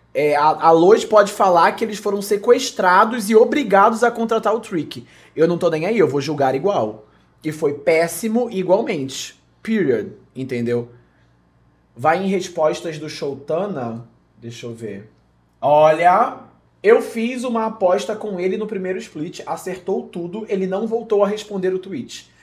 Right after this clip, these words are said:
Nem vou oferecer uma nova aposta, porque sei que em novembro vou acertar os cinco jogadores do time dele como sempre.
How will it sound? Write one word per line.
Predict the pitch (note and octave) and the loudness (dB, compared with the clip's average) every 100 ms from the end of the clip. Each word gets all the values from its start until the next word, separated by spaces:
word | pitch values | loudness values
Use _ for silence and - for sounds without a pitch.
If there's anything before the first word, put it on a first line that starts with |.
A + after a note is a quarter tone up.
| _ - | _ -6
Nem | G#3+ C#4 | -4 0
vou | A#3 A3+ | 4 6
oferecer | G#3+ A3 G3 F#3+ G3 G3 | 6 2 -4 -4 -4 -2
uma | F#3 E3+ | -4 -4
nova | D#3+ D3 | -6 -6
aposta, | C3+ D#3+ F#3+ A3 E3 | -4 -2 -2 -4 -8
porque | F3 - F#3 | -10 -6 -6
sei | - G#3+ B3 | -2 -2 -2
que | - B3 | -6 -14
em | B3 | -4
novembro | B3 G#3 D3 F#3 A3+ B3 | 0 0 0 -4 -4 -4
vou | G#3 | 0
acertar | A3+ - D#3+ G#3+ A#3 | 0 -2 -4 -2 -2
os | C4 | -4
cinco | - - A#3 C4 D4+ D4 | -10 -12 -10 -10 -10 -6
jogadores | C4 A#3+ A#3 G3+ A#3 | -2 0 -2 -2 -4
do | A3 | -8
time | A3+ A#3 A3+ | -14 -16 -6
dele | G#3+ A3 | -4 -4
como | A#3+ C4 | -6 -8
sempre. | C4+ A3 G#3+ G#3 F3+ | -6 -4 -4 -4 -6